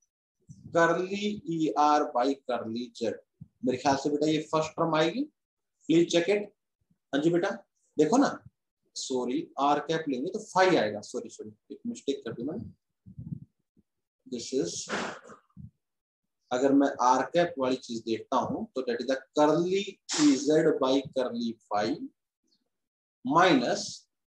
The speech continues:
curly R E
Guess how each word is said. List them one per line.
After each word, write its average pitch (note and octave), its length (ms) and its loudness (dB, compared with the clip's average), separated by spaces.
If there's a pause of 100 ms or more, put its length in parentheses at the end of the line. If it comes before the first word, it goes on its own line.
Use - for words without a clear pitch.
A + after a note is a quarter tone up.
(540)
curly F#3 800 0 (680)
R D3 680 6 (320)
E D#3 120 -8